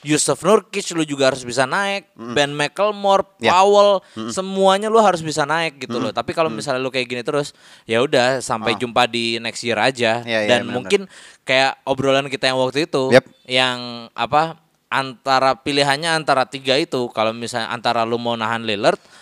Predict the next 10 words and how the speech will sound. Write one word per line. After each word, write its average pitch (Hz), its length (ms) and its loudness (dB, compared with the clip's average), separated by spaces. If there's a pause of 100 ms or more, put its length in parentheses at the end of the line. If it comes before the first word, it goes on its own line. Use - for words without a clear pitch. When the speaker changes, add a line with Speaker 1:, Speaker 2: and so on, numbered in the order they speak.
Speaker 1:
an-, 120 260 -10
atau 123 340 -2
lu 123 120 -2
mau 123 160 -2
nahan 117 280 -2
C - 80 -10
J 117 120 -4
McCollum, 117 360 -4
atau 147 220 -2
lu 156 180 0